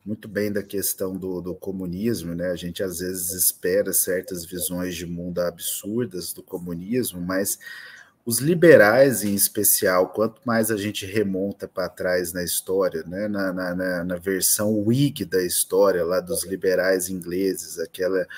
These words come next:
aquela narrativa paramaçônica, né, assim, é, triunfalista, né, de que a Igreja Católica era todo o atraso, quanto mais a gente retorna lá pra trás, mais um liberal se parece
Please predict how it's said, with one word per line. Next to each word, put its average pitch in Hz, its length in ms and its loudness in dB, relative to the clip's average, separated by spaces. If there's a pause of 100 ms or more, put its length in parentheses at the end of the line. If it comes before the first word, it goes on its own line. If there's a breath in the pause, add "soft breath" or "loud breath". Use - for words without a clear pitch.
(400 loud breath)
aquela 95 300 0
narrativa 95 1200 -2 (160)
paramaçônica, 98 1400 2
né, 98 220 -4
assim, 92 600 -2
é, 87 640 2 (580 loud breath)
triunfalista, 127 1200 6
né, 107 180 4
de 98 140 -6
que - 100 -4
a 110 60 2
Igreja 110 420 2
Católica 104 800 0
era 98 140 4
todo 117 340 -2
o 110 40 6
atraso, 110 540 0
quanto 175 340 -2
mais 131 220 2
a 123 40 0
gente 117 280 -2
retorna 104 640 0
lá 98 160 0
pra 95 240 -2
trás, 110 440 -2
mais 117 340 0
um 135 100 -2
liberal 131 640 2
se - 160 -4
parece 104 680 0